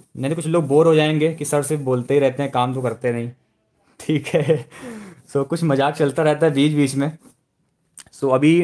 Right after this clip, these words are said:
ड्राइंग आप देख सकते हो, ज़्यादा डार्क ड्राइंग नहीं करेंगे, क्योंकि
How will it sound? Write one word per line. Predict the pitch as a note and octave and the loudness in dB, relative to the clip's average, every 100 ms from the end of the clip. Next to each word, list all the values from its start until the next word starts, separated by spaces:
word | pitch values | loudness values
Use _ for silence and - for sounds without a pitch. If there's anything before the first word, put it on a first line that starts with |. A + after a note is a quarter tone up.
| D#3+ | -2
ड्राइंग | B2+ C3+ C#3+ F3 | 0 0 2 2
आप | D#3+ | 2
देख | D3+ D#3 | 2 2
सकते | F3 E3 D#3 | 0 2 2
हो, | E3 E3 _ _ _ | 2 0 _ _ _
ज़्यादा | B2 A2+ C#3+ F#3 | -12 0 2 2
डार्क | C#3+ C#3 F3 F3 | 0 -2 -2 -4
ड्राइंग | D#3 D3+ C#3 C#3+ F3 | -10 -6 -2 0 2
नहीं | F3 | 2
करेंगे, | F3+ D3+ C#3+ E3 - - | 2 2 2 -2 -8 -6
क्योंकि | C3 B2+ E3 E3 | -6 -2 0 -2